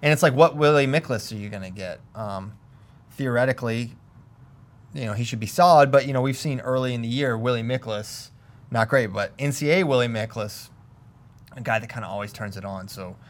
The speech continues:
uh, yeah, very interesting schedule for, for Warner. Feel like we'll, we're really gonna see where he is. You know, there's question, you know, is he a title contender? I've kind of floated that idea, and a lot of people agree,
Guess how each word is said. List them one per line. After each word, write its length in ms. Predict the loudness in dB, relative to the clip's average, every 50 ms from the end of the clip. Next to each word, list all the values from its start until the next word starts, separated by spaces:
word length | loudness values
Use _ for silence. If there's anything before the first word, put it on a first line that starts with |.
| -20 -20 -20 -20 -20 -20 -20 -20 -20 -20 -20 -20 -20 -6 0
uh, 140 | 4 4 6 8
yeah, 180 | 8 8 8
very 300 | 8 8 6 6 8 6
interesting 400 | 4 2 0 -2 -2 -4 -4 -4
schedule 360 | -2 0 2 2 2 2 0 -2
for, 420 | 0 0 0 2 2 0 -2 -4 -14 -20
for 560 | -10 -6 -4 -4 -4 -4 -6 -6 -8 -12 -14 -18 -20 -18 -16 -10
Warner. 400 | -4 -2 0 0 0 -2 -4 -8
Feel 200 | -2 2 6 6
like 180 | 6 6 4
we'll, 300 | 2 0 0 0 -2 -6 -10 -6
we're 140 | -2 0 2
really 260 | 4 6 6 4 4
gonna 120 | 2 0 -2
see 240 | -2 0 0 0
where 220 | 2 2 4 4 4
he 280 | 2 2 0 0 0
is. 600 | 0 0 0 -2 -4 -6 -8 -10 -12 -12 -14 -16 -18 -14 -10
You 80 | -6
know, 140 | -4 -2 -2
there's 160 | -2 -2 -2
question, 280 | 2 2 2 2 0 -4
you 60 | -6 -4
know, 60 | -4
is 100 | -4 -4
he 100 | -4 -4
a 20 | -2
title 240 | 0 0 -2 -2
contender? 840 | -2 -4 -8 -8 -8 -12 -16 -20 -12 -8 -8 -6 -4 -4 -4 -4 -4
I've 140 | -6 -6 -4
kind 160 | -4 -4 -4
of 100 | -6 -10 -12 -20 -20 _ -20
floated 380 | -10 -4 -4 -2 -2 -2 -4 -2
that 140 | -2 0 0
idea, 280 | -2 -2 -4 -4 -4
and 80 | -4 -2
a 40 | -2
lot 100 | -4 -4
of 60 | -4
people 240 | -6 -10 -10 -10 -12
agree, 720 | -12 -12 -10 -8 -4 -2 0 0 0 -2 -4 -6 -8